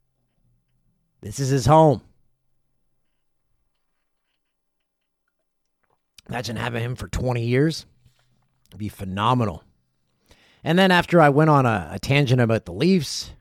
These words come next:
how I put in my resume to coach the Leafs, they go and have a, a stellar weekend. They beat the Boston Bruins. And they, they beat the Hurricanes.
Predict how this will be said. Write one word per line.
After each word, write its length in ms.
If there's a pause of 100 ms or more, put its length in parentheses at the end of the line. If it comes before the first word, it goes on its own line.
how 100
I 40
put 200
in 100
my 100
resume 460
to 80
coach 320
the 100
Leafs, 460 (1300)
they 120
go 200
and 80
have 200
a, 220
a 100
stellar 440
weekend. 560 (1160)
They 100
beat 200
the 60
Boston 360
Bruins. 540 (600)
And 260
they, 760 (1700)
they 120
beat 120
the 100
Hurricanes. 580